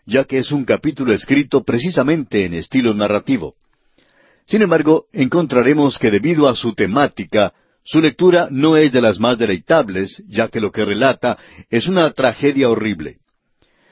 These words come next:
Veremos aquí otra mancha negra en la larga historia de la humanidad que persiste en su rebelión y pecado.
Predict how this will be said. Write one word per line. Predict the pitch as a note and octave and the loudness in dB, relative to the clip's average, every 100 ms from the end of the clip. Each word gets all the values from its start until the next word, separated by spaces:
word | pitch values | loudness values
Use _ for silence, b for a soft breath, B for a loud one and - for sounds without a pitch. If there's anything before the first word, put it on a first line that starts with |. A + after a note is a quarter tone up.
| _ - | _ -2
Veremos | D3+ A3 F#3 C3+ | 0 2 0 -2
aquí | A#2 D3+ F3 - | -4 -4 -6 -2
otra | F3+ F3+ C#3 | 0 2 0
mancha | B2+ C#3+ C3+ A#2+ | 0 0 0 0
negra | G#2 C3 C3 B2+ | 0 0 0 0
en | A#2 | 0
la | G2+ | -2
larga | G2 C3 E3+ D3 | 0 0 0 0
historia | B2 - D3+ D3+ C3 | -2 0 2 4 4
de | A2+ | 2
la | G#2+ | 2
humanidad | G2+ G2 F#2+ A2+ C3 F#2 B - | 2 -2 0 0 0 -4 B -2
que | A#2 | -2
persiste | - A2+ G#2 - G#3+ E3 E3+ | 2 0 0 0 -2 0 0
en | C#3+ | 0
su | A#2 A#2 | 0 -2
rebelión | A2+ A2 G2 F#2 A2+ D#3 C#3+ | 0 0 0 0 2 2 2
y | |
pecado. | A2+ G#2+ F#2+ D2+ B1+ | -2 -4 -4 -6 -8